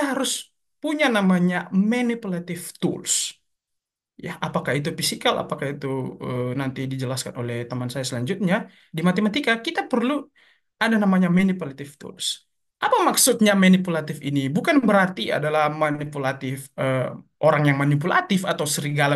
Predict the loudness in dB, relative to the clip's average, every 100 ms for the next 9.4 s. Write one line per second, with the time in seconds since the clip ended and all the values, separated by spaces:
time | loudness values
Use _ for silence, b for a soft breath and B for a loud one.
0 | 0 -6 -10 -6 0 0 2 0 0 -2
1 | -2 -2 -2 B B -6 2 4 6 2
2 | 0 -4 -2 -4 -2 -2 -2 -2 -2 -2
3 | -4 -4 0 0 2 -2 -2 -2 0 2
4 | 4 4 2 -6 -8 -8 -14 -14 -14 -14
5 | -16 -14 -16 -18 _ _ b b b 0
6 | 0 0 -4 -8 -6 -2 0 2 2 2
7 | 0 -4 -4 -4 -2 0 2 2 4 2
8 | 2 0 2 2 0 -2 -4 -6 -4 -4
9 | -2 0 0